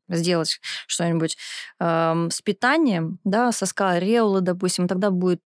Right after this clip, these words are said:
э, проблема с заживлением именно этого места. Но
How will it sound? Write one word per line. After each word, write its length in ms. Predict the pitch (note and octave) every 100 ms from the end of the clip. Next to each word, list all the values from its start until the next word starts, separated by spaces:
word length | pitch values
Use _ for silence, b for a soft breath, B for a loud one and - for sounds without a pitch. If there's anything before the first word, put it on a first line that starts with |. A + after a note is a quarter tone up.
| -
э, 680 | F3+ F3 F3 F3 E3+ E3+ E3+
проблема 400 | F3+ F3+ F#3 F3+
с 40 | E3+
заживлением 640 | E3+ F3+ F3+ F3+ E3+ E3+
именно 360 | F3 F3+ F3+ F3
этого 320 | E3+ - D3
места. 380 | D3+ D3 C#3+ -
Но 280 | G3+ G#3+